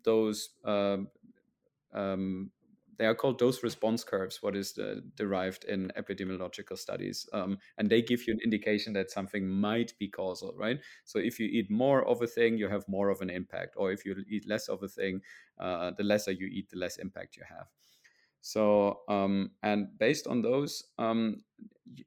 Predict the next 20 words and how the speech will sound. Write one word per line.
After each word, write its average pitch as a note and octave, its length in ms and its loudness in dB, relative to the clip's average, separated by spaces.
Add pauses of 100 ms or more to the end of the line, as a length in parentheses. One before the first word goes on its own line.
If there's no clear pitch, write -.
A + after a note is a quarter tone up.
(140)
there A#2+ 260 4
is D3 140 0
no D3 100 2
reason D3 460 0
why A#2+ 300 6
any C3 280 2
of A#2 220 0
those A#2 280 6
might A2+ 280 2
be A2+ 80 2
completely A2 520 0
linear, G2+ 600 0
and G2+ 320 0
there G2+ 120 0
might A2 320 2
be A2 160 2
somewhere G#2+ 540 2
a G2 80 -2
cutoff F#2+ 340 0
point. - 300 -10